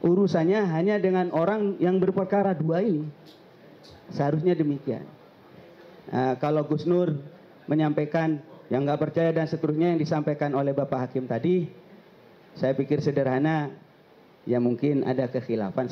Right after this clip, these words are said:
kurang, kurang paham. Izin Hakim, saya ini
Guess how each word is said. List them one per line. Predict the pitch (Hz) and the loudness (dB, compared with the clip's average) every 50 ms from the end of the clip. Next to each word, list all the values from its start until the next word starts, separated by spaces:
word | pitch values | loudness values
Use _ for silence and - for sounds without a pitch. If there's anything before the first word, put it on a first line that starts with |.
| 147 117 | -4 -4
kurang, | - - - 143 139 | -2 -2 -2 -2 -2
kurang | - 131 127 123 | -2 -4 -4 -4
paham. | - 120 107 104 - - - - - - - - | -4 -6 -6 -8 -10 -14 -16 -20 -20 -20 -12 -6
Izin | - 156 151 185 202 196 196 165 - - - - - - - - - - - - - - - - - | -4 0 2 4 4 4 2 0 -4 -8 -18 -20 -20 -20 -20 -20 -20 -20 -20 -20 -20 -20 -20 -14 -6
Hakim, | - 147 147 - 170 165 185 185 190 175 160 147 131 | -4 -4 -2 0 2 2 2 2 -2 -4 -8 -10 -10
saya | 123 - 165 165 160 165 165 165 | -4 -2 0 2 2 2 2 2
ini | 147 156 151 170 180 190 190 190 185 175 | 2 2 2 2 2 2 2 2 0 -2